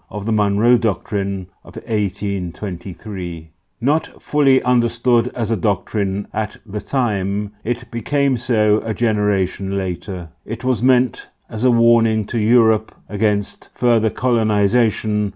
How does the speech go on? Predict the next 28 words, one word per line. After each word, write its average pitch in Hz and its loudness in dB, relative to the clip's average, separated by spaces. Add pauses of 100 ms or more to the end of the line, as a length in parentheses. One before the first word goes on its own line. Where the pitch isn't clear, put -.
of 101 -6
the 113 2
Americas. 95 -2 (220)
Later, 117 2
in 107 -2
nineteen 107 0
oh 98 0
four, 117 2
under 110 2
President 107 0
Theodore 104 2
Roosevelt, 104 0 (100)
who 120 6
more 117 6 (100)
punitively 117 4
wanted 101 0
it 104 -4 (200)
as 101 -2
a 107 0
bulwark 107 2
against 104 -4
barbarism, 107 2 (120)
a 107 -6
corollary 107 2
was 98 -6
added. 95 -4 (380)
A 104 -12
further 143 2